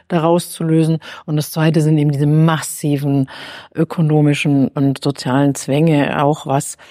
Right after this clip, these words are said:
egal was es ist, Gewaltschutz, Gerichtsverfahren, Anzeige, Polizei, es muss immer die Frau anstrengen, immer, also es ist immer von ihrem,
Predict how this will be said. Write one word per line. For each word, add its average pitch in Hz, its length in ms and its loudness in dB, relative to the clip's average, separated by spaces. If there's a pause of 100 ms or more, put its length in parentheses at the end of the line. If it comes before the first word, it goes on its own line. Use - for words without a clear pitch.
(600)
egal 165 420 0
was 156 220 0
es 156 140 -4
ist, - 520 -6
Gewaltschutz, 151 760 0
Gerichtsverfahren, 147 1000 0
Anzeige, 156 540 0
Polizei, 151 600 -2 (200)
es - 80 -20
muss 160 160 -10 (140)
immer 233 320 2
die 185 80 -2
Frau 151 280 -10
anstrengen, - 580 -14
immer, 196 400 0
also 156 180 -4
es 151 80 -8
ist - 160 -18
immer 196 260 2
von - 200 -6
ihrem, 185 460 2